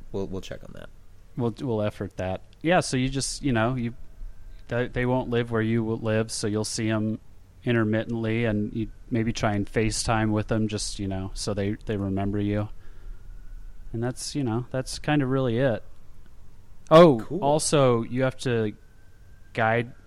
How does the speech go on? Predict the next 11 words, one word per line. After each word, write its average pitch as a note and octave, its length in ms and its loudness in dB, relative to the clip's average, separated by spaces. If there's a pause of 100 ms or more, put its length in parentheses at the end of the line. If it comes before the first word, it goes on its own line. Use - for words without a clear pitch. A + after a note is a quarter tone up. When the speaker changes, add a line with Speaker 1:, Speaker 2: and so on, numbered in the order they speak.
(100)
Speaker 2:
be B2+ 340 0 (260)
responsible A#2 800 0
in G#2 80 0
some A2 240 0
way G#2+ 220 2
for G#2 160 -6
their G2+ 160 -2
formation G2+ 680 -2
in G2 100 0
the F#2 80 -4
faith. F#2+ 520 -10